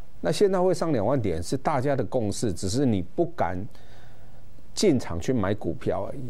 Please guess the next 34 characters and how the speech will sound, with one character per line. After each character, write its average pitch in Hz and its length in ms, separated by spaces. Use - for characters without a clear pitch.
啊。 - 80
股 147 160
票 185 200
每 107 220
天 170 240
只 101 140
要 113 100
A 170 180
I， 156 160
其 - 160
实 - 240
很 120 220
多 165 160
人 117 160
都 147 140
不 151 100
晓 98 240
得 98 100
说 113 200
现 151 200
在 139 240
的 104 220
A 135 140
I 135 200
真 143 160
的 120 140
是 - 140
包 127 240
罗 107 140
万 101 220
象。 90 240
你 - 80
不 220 180
买， - 320